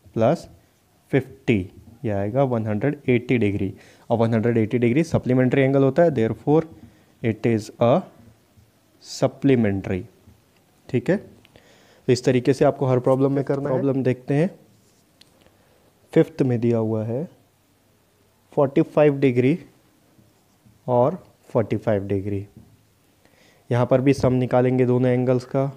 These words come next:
sum of angles is equals to forty-five degree plus forty-five degree, forty-five plus forty-five हो गया नाइंटी डिग्री, therefore it is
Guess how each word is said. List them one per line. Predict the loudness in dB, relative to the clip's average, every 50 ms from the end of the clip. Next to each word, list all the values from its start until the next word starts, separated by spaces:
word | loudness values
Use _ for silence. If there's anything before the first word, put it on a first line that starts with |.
| -14 _ _
sum | -20 -18 -16 -4 -2 -2 0 0 0 -2
of | -2 -4 -6 -10 _ -4 -2
angles | -2 0 -2 -2 0 2 2 2 2 2 0 -6 -14 -20 -20 _ _ _ _ -20 -20 _ _ _ _ _ _ _ _ _ _ _ _ _ _
is | -2 -2 -2 -2
equals | -6 -4 -2 -2 -2 -2 -4 -8
to | -8 -8 -8 -8 -6
forty-five | -4 -4 -4 -4 -4 -6 -8 -8 -14 _ -4 -2 0 0 0 -2 0 0
degree | 0 0 2 2 2 2 2 0 -2 -4 -4
plus | -2 -2 -2 -2 -4 -12 -20 _ _
forty-five | -4 -4 -4 -4 -6 -8 -8 -8 -10 -8 -4 -2 -2 -2 -4 -2 -2
degree, | 0 0 2 2 0 0 -2 -4 -10 -18 -20 -20 -20 -20 -20 -8 -4
forty-five | -2 -2 -2 0 0 0 0 0
plus | 0 -2 -2 -2
forty-five | -4 -4 -4 -4 -4 -4 -4 -4 -4 -4
हो | -6 -6 -4
गया | -2 -2
नाइंटी | -2 -2 -4 -4 -4 -4 -2 0 0 2
डिग्री, | 2 2 2 2 2 2 2 2 2 0
therefore | -2 -2 0 -2 -2 -4 -6 -6 -2 0 0 0 -2 -4 -8 -16 -20 _ -20 -20 -20 -12 -2 0
it | 0 0 0 -4 -10 -4 -2
is | -2 -2 -2 -6